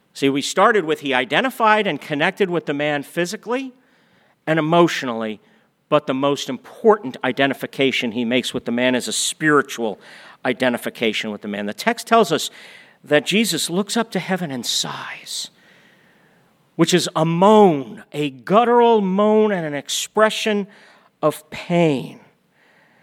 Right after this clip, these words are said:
And Tim Keller makes the point because Jesus is realizing that there is going to be a cost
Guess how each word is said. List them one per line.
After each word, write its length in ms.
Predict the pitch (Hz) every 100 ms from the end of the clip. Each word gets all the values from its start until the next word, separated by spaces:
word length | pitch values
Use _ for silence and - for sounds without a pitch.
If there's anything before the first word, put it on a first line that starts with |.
| _ _ -
And 100 | 123
Tim 220 | 190 185
Keller 300 | 190 180 175
makes 180 | 170 -
the 100 | 160
point 360 | - 180 185
because 320 | 156 - 151 -
Jesus 420 | 170 190 180 -
is 140 | 127
realizing 640 | 135 175 190 185 180 165 170
that 160 | 151
there 160 | 175 180
is 140 | 160
going 240 | - 170 165
to 60 |
be 140 | 160 151
a 60 |
cost 800 | 135 - 196 185 202 - - -